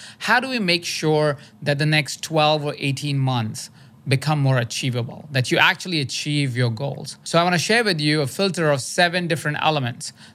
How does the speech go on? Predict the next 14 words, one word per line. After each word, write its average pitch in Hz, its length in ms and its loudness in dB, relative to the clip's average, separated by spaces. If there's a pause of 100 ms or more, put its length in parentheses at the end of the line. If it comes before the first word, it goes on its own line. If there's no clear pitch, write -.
(100)
that 131 200 2
you 170 320 2
need 190 320 2
to 202 100 2
have 143 360 2
in 135 80 -2
your 135 120 2
goals, 196 480 2 (220)
which 151 180 -4
will 156 120 2
make 147 260 0
them 147 160 0
more 131 420 0 (220)
achievable. 131 680 -2